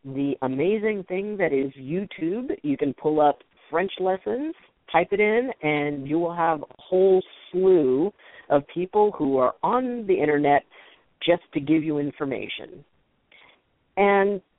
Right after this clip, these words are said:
these are ways that you can be able to bring that, that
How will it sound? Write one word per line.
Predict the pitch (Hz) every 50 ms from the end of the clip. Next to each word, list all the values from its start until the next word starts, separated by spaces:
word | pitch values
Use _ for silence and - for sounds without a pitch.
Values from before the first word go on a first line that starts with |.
| _ -
these | 139 143 185 214 226 254 269 -
are | 294 269
ways | 233 262 277 294 294 254 - _ -
that | 196 170 - -
you | - 185 202 220
can | 226 214 196
be | 185 180 -
able | - 208 190 202
to | 175 160
bring | 139 - 165 185 208 220 226 220 220 214 165
that, | 160 120 143 170 160 - - - 143
that | 156 175 170 160